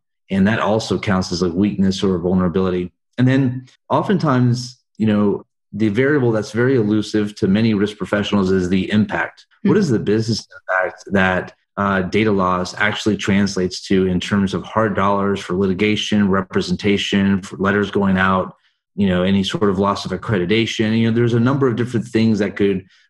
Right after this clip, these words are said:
Speaker 1: really spell financial fallout from a-, an impact, uh, against a product or service. But, um, at the, the, the considerations for the pasta approach really tries to look at not just risk, but residual risk.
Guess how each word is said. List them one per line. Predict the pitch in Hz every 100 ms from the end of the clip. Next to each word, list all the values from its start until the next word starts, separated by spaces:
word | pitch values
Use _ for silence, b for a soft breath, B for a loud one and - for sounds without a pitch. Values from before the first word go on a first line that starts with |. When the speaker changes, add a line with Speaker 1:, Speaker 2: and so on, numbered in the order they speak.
| -
Speaker 1:
really | 151 120
spell | - 107 107
financial | 104 101 98 104 101 95
fallout | - 110 104 92 92 76 -
from | - 98 95 92 90 - 98
a-, | -
an | 98 104
impact, | 104 - 87 90 - - _ _
uh, | 90
against | 101 98 98 92
a |
product | - 95 92 85
or | 87
service. | - 98 87 87 - - _ _ -
But, | 117 110 104
um, | 107 104 101 98 -
at | 120
the, | 120 123 101 -
the, | 117 110 110 113 -
the | 104
considerations | - 117 - 147 131 127 127 123 120
for | 127 113 107 101 98 B B _ -
the | 107
pasta | - 135 143 - 113
approach | 98 - 101 98 101
really | 131 139
tries | 123 123 113
to | 113
look | 107 110 110
at | 101 92
not | 147 170
just | 120
risk, | 95 98 113 104 -
but | 90
residual | 101 95 104 98 110 92
risk. | 90 82 95 - -